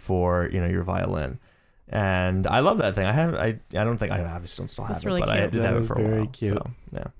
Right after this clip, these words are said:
Speaker 1: that's one of my favorite gifts. And then I also, my other favorite one was I got this toy robot that was well, well ahead of its time. It had a little controller,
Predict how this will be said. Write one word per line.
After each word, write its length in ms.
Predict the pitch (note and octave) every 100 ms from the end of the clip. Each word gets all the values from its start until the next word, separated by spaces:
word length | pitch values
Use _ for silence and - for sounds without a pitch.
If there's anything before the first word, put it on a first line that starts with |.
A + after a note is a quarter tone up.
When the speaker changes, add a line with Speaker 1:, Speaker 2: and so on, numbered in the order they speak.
| - _ -
Speaker 1:
that's 160 | D#3+
one 80 | C#3+
of 60 | A2+
my 100 | G2+
favorite 260 | G2+ F#2+
gifts. 140 | G2+ G2
And 60 | C3+
then 60 |
I 60 | C#3
also, 260 | D3+ C#3+
my 140 | A#2 C3
other 100 | C#3+
favorite 240 | A#2+ G#2 G2
one 200 | G2+ G2+
was 220 | F#2+ - - - - -
I 80 | G#2+
got 220 | A#2 A#2
this 160 | A2
toy 280 | - - A#2
robot 600 | G#2 G#2 G2+ F#2+ F#2+ -
that 200 | G#2+ F#2
was 300 | F#2+ F#2+ F#2+ -
well, 380 | G#2+ B2 C3 B2+
well 300 | C3 B2+ A2
ahead 160 | G#2
of 80 | G2+
its 140 | F#2+
time. 220 | - F#2+ F#2
It 40 |
had 120 | G2
a 20 |
little 180 | G2 G2+
controller, 640 | G2 F#2+ - G2 G2 C#2